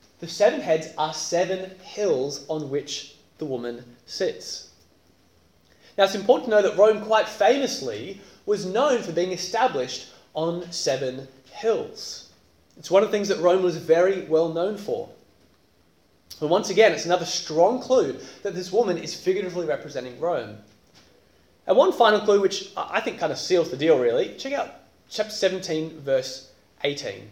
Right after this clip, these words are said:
"The woman you saw is the great city that rules over the kings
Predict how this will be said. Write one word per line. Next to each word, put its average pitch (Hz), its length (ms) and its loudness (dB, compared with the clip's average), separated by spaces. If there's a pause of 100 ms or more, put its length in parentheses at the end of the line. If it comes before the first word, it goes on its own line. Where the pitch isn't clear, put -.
(1080)
"The 156 120 2
woman 226 480 -2
you 185 180 -8
saw 139 640 0 (140)
is 143 500 -2
the 139 240 -4
great 143 460 0
city 120 500 -10
that 127 240 -8
rules 131 540 -8
over 117 420 -6 (300)
the 117 60 -16
kings 107 640 -14